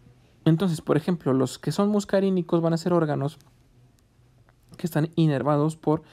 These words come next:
el sistema nervioso parasimpático, mientras que los nicotínicos los vamos a encontrar principalmente en las sinapsis ganglionares,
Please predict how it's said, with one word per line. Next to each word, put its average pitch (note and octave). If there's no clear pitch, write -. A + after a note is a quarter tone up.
el E3
sistema C3
nervioso A#2+
parasimpático, D3+
mientras E3
que E3+
los E3+
nicotínicos F3
los D#3
vamos D#3
a E3+
encontrar D#3
principalmente D3
en C3
las B2
sinapsis B2
ganglionares, D3